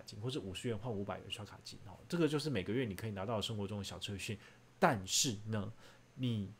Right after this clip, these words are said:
如果，嗯，我想问你一个问题，就是你真的有必要把你的，就是主力都用在这张信用卡上面吗？因为毕竟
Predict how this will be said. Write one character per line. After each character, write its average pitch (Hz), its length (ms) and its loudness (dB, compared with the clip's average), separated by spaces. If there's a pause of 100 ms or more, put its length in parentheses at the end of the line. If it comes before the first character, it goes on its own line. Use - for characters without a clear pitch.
(320)
如 151 120 8
果， 123 600 10
嗯， 107 400 4 (720)
我 175 80 10
想 175 140 12
问 185 100 12
你 123 60 6
一 - 20 2
个 120 80 8
问 131 100 10
题， 98 120 0
就 110 100 0
是 117 100 -2
你 120 140 0
真 202 180 12
的 196 120 10
有 139 120 6
必 139 220 4
要 127 180 12
把 98 220 4
你 110 200 0
的， - 280 -6 (100)
就 127 120 -4
是 123 140 -6
主 92 220 -4
力 127 120 2
都 123 260 4
用 135 160 0
在 123 100 6
这 120 120 0
张 110 120 0
信 113 200 0
用 101 80 0
卡 95 120 -6
上 104 160 -6
面 107 120 -4
吗？ 110 80 -2
因 147 80 4
为 170 80 6
毕 160 120 8
竟 135 160 6